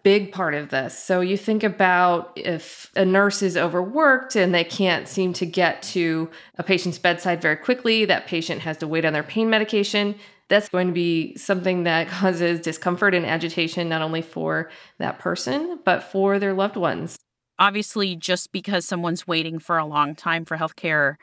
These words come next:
Speaker 2: doesn't mean that they should resort to violence. So what are healthcare workers saying about what they're experiencing?
Speaker 1: So the nurses union says that essentially they just need more help because when you have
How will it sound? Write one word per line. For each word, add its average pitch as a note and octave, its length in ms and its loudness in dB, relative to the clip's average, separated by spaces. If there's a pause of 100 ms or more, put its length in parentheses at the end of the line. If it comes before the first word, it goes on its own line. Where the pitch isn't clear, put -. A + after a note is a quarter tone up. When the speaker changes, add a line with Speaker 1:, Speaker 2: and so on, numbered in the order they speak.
(360)
Speaker 2:
doesn't F3 340 0
mean E3+ 180 -2
that D#3+ 120 -6
they D3+ 140 -2
should E3 300 -4
resort D#3+ 440 -4
to D#3 100 -6
violence. C#3+ 720 0
So F#3+ 340 4
what F#3+ 520 2
are A3+ 180 4
healthcare G3 420 -2
workers E3+ 680 -2 (320)
saying G3 380 2
about D#3+ 340 0
what F3 220 -4
they're G#3 180 4
experiencing? - 1080 -10 (140)
Speaker 1:
So C#4 160 2
the C4+ 100 2
nurses C#4 400 0
union G#3 640 0
says G3 400 -2
that F#3 280 2 (140)
essentially A#3 960 -2
they G3+ 160 0
just G3+ 240 -6
need F#3+ 120 2
more E3 200 -2
help E3+ 520 -4
because F#3 640 0
when G3 260 -2
you G#3 220 0
have F#3+ 680 0